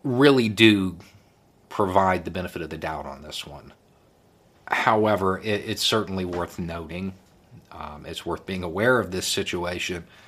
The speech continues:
given the, the purpose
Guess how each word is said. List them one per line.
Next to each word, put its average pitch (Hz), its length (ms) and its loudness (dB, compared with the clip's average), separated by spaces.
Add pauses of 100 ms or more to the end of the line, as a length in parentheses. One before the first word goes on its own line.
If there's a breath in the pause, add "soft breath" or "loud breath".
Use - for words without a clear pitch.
(1040 soft breath)
given 104 640 2 (1900 soft breath)
the, 92 340 0 (200)
the 87 100 -6
purpose - 720 2